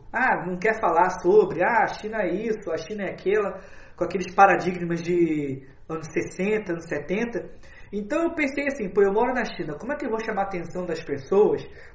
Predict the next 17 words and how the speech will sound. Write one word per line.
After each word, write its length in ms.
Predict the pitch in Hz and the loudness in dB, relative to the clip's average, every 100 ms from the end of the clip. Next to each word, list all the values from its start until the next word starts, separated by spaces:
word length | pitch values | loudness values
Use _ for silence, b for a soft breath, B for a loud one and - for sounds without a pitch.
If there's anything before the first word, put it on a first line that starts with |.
| - | 0
pra 140 | 170 | 0
aprenderem 520 | 170 175 147 170 196 | 2 0 4 4 4
um 60 | 175 | 0
pouco 220 | 175 175 | -2 -2
da 140 | 147 143 | -4 -6
China, 280 | - 180 170 | -4 -8 -6
pra 140 | 160 | -8
se 160 | - 170 | -8 -4
interessar 540 | 170 151 143 208 214 | -2 -2 0 0 2
pela 180 | 202 143 | 0 -2
China 240 | 143 185 | -4 -2
e 60 | 170 | 2
eu 120 | 180 | 4
poder 480 | 185 151 143 120 B B B - | 2 0 -2 -4 B B B -6
criar 280 | 170 165 160 | 0 0 0
um 100 | - | -4
produto 720 | 160 139 175 269 - 135 | -4 -2 2 0 0 -12